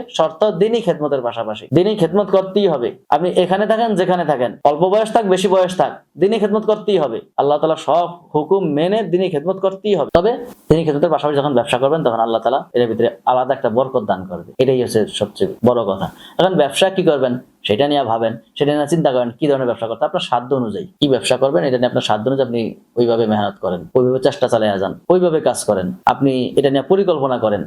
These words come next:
পরিকল্পনা সাজান, পরিকল্পনা না করলে হবে না। ওলামা একরামদের প্রতি এটাই আমার শেষ কথা যে আপনারা দিনী খেদমতের পাশাপাশি ব্যবসায় আস্তে আস্তে শুরু করেন, ব্যবসা করা শুরু করেন। আমি দেখি যে যারা মসজিদের ইমাম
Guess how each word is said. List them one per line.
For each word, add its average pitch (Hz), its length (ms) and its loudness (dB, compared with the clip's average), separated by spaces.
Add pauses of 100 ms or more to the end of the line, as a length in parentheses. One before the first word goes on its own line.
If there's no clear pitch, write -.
(140)
পরিকল্পনা 165 380 2 (100)
সাজান, 127 300 2 (220)
পরিকল্পনা 175 420 2
না 156 100 0
করলে 160 180 0
হবে 139 260 0
না। 107 60 -2 (180)
ওলামা 139 300 2
একরামদের 127 440 -2 (100)
প্রতি 127 220 -8 (160)
এটাই 170 220 2 (120)
আমার 127 180 -2 (220)
শেষ 131 140 0 (120)
কথা 135 180 2 (300)
যে 123 100 4 (440)
আপনারা 127 320 2
দিনী 139 220 2
খেদমতের 127 340 0 (100)
পাশাপাশি 135 360 -2 (100)
ব্যবসায় 131 380 -2 (160)
আস্তে - 200 -2
আস্তে 185 260 0
শুরু 123 200 2
করেন, 87 180 -2 (180)
ব্যবসা 147 280 2
করা 190 200 2
শুরু 135 220 2
করেন। 101 180 0 (260)
আমি 131 140 0 (100)
দেখি 160 240 2
যে 165 120 2
যারা 143 160 4 (180)
মসজিদের 147 400 2 (120)
ইমাম 180 180 0